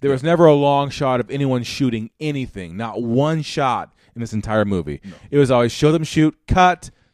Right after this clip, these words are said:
Speaker 1: to the, uh, ball going into the hoop.
Speaker 2: You know what else is funny? Is that as soon as he became Teen Wolf,
Speaker 1: Uh-huh.
Speaker 2: uh, the rest of the team got way better at basketball.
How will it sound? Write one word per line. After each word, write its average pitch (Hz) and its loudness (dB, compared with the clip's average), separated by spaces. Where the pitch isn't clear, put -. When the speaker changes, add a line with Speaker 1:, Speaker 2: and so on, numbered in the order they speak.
Speaker 1:
to 143 -2
the, 123 0
uh, 107 -4
ball 104 -2
going 90 -6
into 80 -10
the 69 -12
hoop. 69 -14
Speaker 2:
You 139 -14
know 175 -4
what 190 -2
else 175 -4
is 120 -12
funny? 82 -16
Is 101 -12
that 104 -12
as - -8
soon 170 -4
as 147 -8
he 135 -12
became 120 -14
Teen 120 -8
Wolf, 127 -8
Speaker 1:
Uh-huh. 92 -6
Speaker 2:
uh, 117 -8
the 107 -6
rest 147 -4
of 110 -20
the 95 -14
team 90 -14
got 90 -14
way 95 -10
better 69 -16
at 65 -20
basketball. - -20